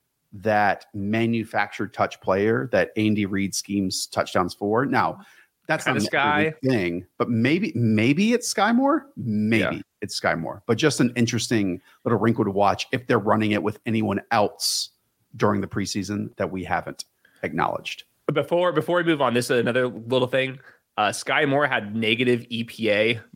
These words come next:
Speaker 2: uh, on his targets. Like, if you remove, like, some of the screens, which I was like, "How, how could you possibly do that in this offense?" But that's what happened last year.
Speaker 1: Go and watch our second year wide receiver breakout show, 'cause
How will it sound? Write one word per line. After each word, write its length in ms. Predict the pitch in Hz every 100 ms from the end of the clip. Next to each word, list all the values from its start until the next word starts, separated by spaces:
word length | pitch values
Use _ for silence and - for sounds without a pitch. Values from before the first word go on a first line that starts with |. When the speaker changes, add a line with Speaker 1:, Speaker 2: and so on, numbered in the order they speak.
| - -
Speaker 2:
uh, 280 | 107 98 -
on 160 | 110
his 220 | 120 110
targets. 560 | - - 113 120 123 -
Like, 160 | 110 107
if 120 | 104
you 120 | 107
remove, 460 | 104 107 104 104 95
like, 160 | 107
some 240 | - 120 107
of 60 |
the 60 | 101
screens, 440 | - 110 98 113
which 160 | 110 104
I 100 | 104
was 100 | 104
like, 100 | 98
"How, 400 | - 127 131 123 -
how 200 | - 190
could 120 | 233 247
you 60 |
possibly 520 | - 135 143 143 123
do 120 | 110 117
that 220 | 117 120
in 60 | 120
this 160 | - - -
offense?" 440 | 120 120 117 117
But 140 | 104
that's 200 | 95 101
what 120 | 107 98
happened 320 | 87 - 69
last 240 | - -
year. 80 | - - _ _ -
Speaker 1:
Go 200 | 185 240
and 80 |
watch 360 | 170 139 175 - 147
our 160 | 127
second 360 | - 131 143 139
year 420 | 123 120 117 107
wide 220 | 101 107
receiver 280 | 110 113 95
breakout 480 | 85 95 101 107 -
show, 300 | 135 131 139
'cause 560 | - 113 98 92 -